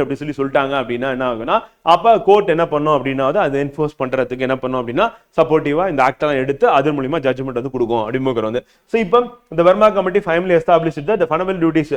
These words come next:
uh, though not enforceable through courts like a fundamental rights are supported by the network of existing law அப்படின்றத நம்ம சொல்லி கூட முடிக்கலாம். The legal provisions help realize the spirit of fundamental duties அப்படின்னு பார்க்கிறோம். The committee emphasizes that citizens awareness, civic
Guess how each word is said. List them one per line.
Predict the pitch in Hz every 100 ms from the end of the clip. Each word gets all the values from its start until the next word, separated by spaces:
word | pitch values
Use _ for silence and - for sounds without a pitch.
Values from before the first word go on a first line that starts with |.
| 165
uh, | 262 _ _ 160
though | 214 175
not | 180 175 165
enforceable | 180 185 180 175 175
through | 170 175 214
courts | 165 160 - _ -
like | 156 170
a | 196
fundamental | 151 170 139
rights | 160 - _ _ -
are | 151 151
supported | 147 190 190 156
by | -
the | 196
network | 147 160 147
of | 185
existing | 139 127 - - 135 123
law | 123 110 131
அப்படின்றத | 131 127 123 170 226 - -
நம்ம | 135 135
சொல்லி | 147 143
கூட | 143 156
முடிக்கலாம். | 135 135 160 262 - -
The | 175
legal | 220 220 185
provisions | 175 165 165
help | 190 175
realize | 165 185 160
the | 175 -
spirit | 160
of | 180 185
fundamental | 147 151 135
duties | 135 143 135
அப்படின்னு | 135 131
பார்க்கிறோம். | 127 196 - _ 143
The |
committee | 165 190 208 180
emphasizes | 190 190 160 165
that | 170 175
citizens | 170 185 190 156
awareness, | 160 170 185
civic | 160 170